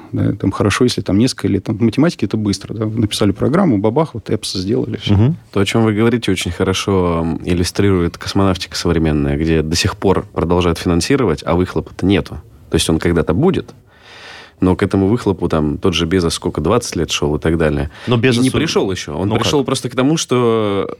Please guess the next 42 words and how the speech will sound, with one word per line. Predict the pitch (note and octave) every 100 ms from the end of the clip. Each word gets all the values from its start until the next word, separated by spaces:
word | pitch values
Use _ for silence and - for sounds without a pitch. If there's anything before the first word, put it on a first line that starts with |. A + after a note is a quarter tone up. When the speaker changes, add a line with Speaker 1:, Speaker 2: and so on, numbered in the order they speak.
| -
Speaker 2:
О- |
Speaker 3:
ему | A2+ A#2+
есть | C3 C#3+
что | - B2+
показать | B2 C3+ B2 B2+
инвесторам | C3+ C3 G#2+ F2 F2
наконец-то. | E2 F2+ D#2 - -
Speaker 2:
Он | F#2+
слетал, | G2 B2 B2 B2+
Speaker 3:
Работающим. | G2+ G#2
Speaker 2:
он | F#2
слетал | - G#2+ G2+
сам | - F2+
в | F#2+
космос | - G#2+ E2+ F2 -
в | G2+
итоге. | - E2
Speaker 3:
Об | A#2+ A#2
этом | C3 A#2+
и | B2+
речь, | B2 -
что | - G2+ F#2+ F2+
деньги | F2+ B2+ A2
нужны | A2 A2 A#2
сейчас, | - G#2 D#3+ G#3 - -
а | G2
результат | G2 G#2+ G#2+ D3+
будет | A#2 C3+
потом. | - C#3+ D#2 A#1+
Когда | C2 E2 G#2+
Speaker 2:
Мгм. | G2+
Speaker 3:
потом | F#2+ A#2
непонятно, | A2 A#2 C#3+ G#3+ - A2+
и | F#2+ G#2 G#2+ G#2+
я | A2
полностью | A#2+ A2+ A2 G#2
согласен, | G#2 B2 C#3 A#2
что | - G2+
да, | G2
без | E2
финансирования | F2+ G2+ G2+ G2 C3 A#2+ G#2 F#2+ F2+
тут | F#2+